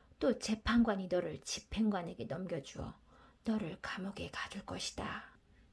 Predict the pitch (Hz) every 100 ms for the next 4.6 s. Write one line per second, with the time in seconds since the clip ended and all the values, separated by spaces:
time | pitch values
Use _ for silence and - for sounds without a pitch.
0 | - - 190 196 170 - 190 202 208 202
1 | 208 - - - 190 226 226 226 196 202
2 | 233 247 190 - - 214 214 170 175 226
3 | 240 269 - 214 - 208 233 269 262 208
4 | - 262 - 233 226 -